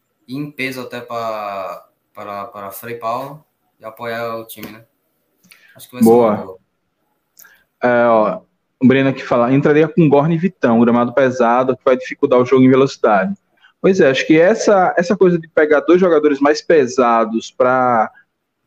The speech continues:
Speaker 2: entendendo que a, o jogo de velocidade não vai ser possível, aí vai ser a, o meu último caminho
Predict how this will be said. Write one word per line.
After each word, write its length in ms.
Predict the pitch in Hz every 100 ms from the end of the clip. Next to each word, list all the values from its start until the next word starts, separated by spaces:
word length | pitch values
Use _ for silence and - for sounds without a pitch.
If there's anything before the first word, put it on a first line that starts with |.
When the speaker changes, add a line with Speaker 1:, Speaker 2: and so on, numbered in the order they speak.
| _ _ _ _ _ _
Speaker 2:
entendendo 680 | 165 156 165 151 143 185 190
que 320 | 185 170 160 -
a, 280 | 135 151 -
o 80 | 202
jogo 360 | 131 185 190
de 180 | 170 165
velocidade 580 | 165 160 160 151 131 135
não 160 | 160 196
vai 120 | 180
ser 200 | - -
possível, 680 | - - 156 185 139 107 - _ _ _ _ -
aí 360 | 147 156 185
vai 200 | 190 208
ser 280 | 208 - 190
a, 140 | 196
o 140 | 190 185
meu 180 | 208 208
último 280 | 214 220
caminho 580 | 202 226 170 170 185 208